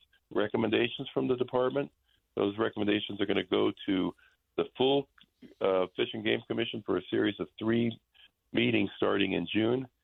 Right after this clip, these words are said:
and new regulations for sturgeon are gonna come out in twenty twenty-four. So, I mean, those are really important meetings that people who are concerned about sturgeon sh-, should be either attending in person or on Zoom, uh, the May and the June,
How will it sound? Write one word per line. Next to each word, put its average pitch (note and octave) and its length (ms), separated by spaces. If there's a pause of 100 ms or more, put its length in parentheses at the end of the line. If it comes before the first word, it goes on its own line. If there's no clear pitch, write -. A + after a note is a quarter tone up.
(220)
and E2+ 220
new A2+ 140
regulations A2+ 720
for G#2 100
sturgeon C3+ 420
are F2+ 100
gonna F2+ 160
come G2 120
out G2 200
in F2 140
twenty G2+ 300
twenty-four. F#2+ 600 (580)
So, F2 280
I - 20
mean, F#2+ 180
those A#2 220
are G#2+ 120
really B2+ 320
important C3+ 440
meetings A#2 320
that F2+ 140 (100)
people G#2 420 (360)
who A2 140
are G#2 120
concerned C3+ 460
about F#2 240 (100)
sturgeon E2 320
sh-, - 480
should F#2 120
be G2 200 (260)
either F#2+ 320
attending A2+ 400
in G#2+ 120
person C3+ 500 (300)
or F#2 340
on F2+ 280
Zoom, E2+ 360 (460)
uh, E2 80
the E2 80
May G2 400
and F2+ 220
the E2 60
June, F#2 440